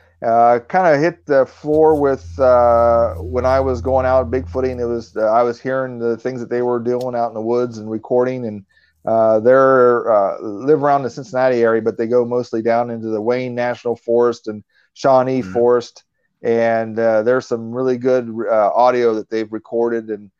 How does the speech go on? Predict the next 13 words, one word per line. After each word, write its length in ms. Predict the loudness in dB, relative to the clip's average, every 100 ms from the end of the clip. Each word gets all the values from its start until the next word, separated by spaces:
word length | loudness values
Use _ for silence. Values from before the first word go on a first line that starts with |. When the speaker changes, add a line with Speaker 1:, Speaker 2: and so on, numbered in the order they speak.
| _ _ -12
Speaker 1:
and 320 | -8 -6 -2
had 160 | 0
a 60 | 0
couple 480 | -2 -2 -2 0 -2
of 60 | -2
spots 380 | 2 2 2
on 80 | -4
the 80 | -6
T 260 | -6 -4 -2
V 280 | -2 0 0
about 340 | 2 2 2
it. 200 | 0 -6
And, 200 | -10 -10